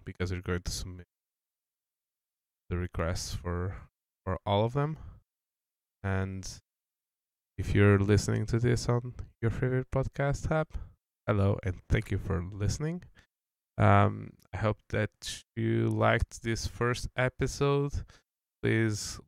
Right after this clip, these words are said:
like and subscribe here on YouTube. Follow us on our, um,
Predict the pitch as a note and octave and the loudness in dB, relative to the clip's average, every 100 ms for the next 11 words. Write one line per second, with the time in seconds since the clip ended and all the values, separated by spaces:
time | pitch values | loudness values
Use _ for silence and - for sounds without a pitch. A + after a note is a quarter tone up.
0 | _ - F#2 G2+ - - - - G2 F#2+ | _ -2 0 0 -2 -6 -4 -4 -6 -6
1 | F#2+ F2+ F2+ _ _ _ _ _ _ _ | -10 -18 -20 _ _ _ _ _ _ _
2 | _ _ F#2+ - G#2 G2+ A2 A2+ - G#2 | _ _ -8 -2 0 2 0 -4 -12 -6
3 | A2 A2+ A#2 A#2+ A#2+ C3 C3 - A2 G#2 | -4 -4 -2 -4 -2 -2 -2 -2 -2 0
4 | G2+ G#2 G2+ - - G2+ G2 F#2+ - - | 0 0 -2 -4 -4 -4 -4 -10 -14 -2
5 | G2 F#2+ G2 G2+ - - - _ _ _ | 0 2 0 0 -6 -16 -20 _ _ _
6 | _ F#2+ F#2 F#2 F#2 F#2 E2+ | _ -2 0 2 0 -2 -8